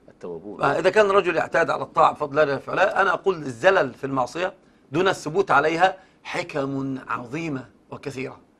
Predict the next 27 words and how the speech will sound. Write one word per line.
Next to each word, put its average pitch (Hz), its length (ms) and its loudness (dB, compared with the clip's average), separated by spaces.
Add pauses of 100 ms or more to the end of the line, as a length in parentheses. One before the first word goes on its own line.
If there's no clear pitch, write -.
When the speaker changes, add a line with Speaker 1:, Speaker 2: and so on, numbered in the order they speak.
(300)
Speaker 2:
منها 202 220 2
قطع 190 260 -6
العجب 123 300 -12 (1040)
والكبر، - 380 -6 (280)
ليعلم 143 400 2
أنه 156 200 0
لما 143 220 0
وفق 214 480 2 (200)
ليس 185 180 -8
من 139 140 -8
عندية 131 320 -4
نفسه، 151 300 -10 (460)
ليس 175 160 -6
منه 180 180 -4
هو، 160 360 -2 (320)
ولا 160 180 2
من 156 140 -2
ذكائه، 151 420 -2
ولا 143 180 2
من 135 120 -4
حرصه، 160 360 -8 (360)
بل 139 140 4
هو 185 200 8
بتمام 196 480 2
توفيق 185 540 -4 (380)
ربه 147 260 2
له. 123 200 -8